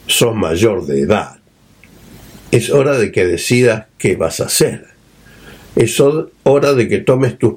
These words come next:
propias responsabilidades y vayas adelante y que su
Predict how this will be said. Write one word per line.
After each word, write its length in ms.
propias 480
responsabilidades 1700
y 140
vayas 560
adelante 600
y 60
que 140
su 440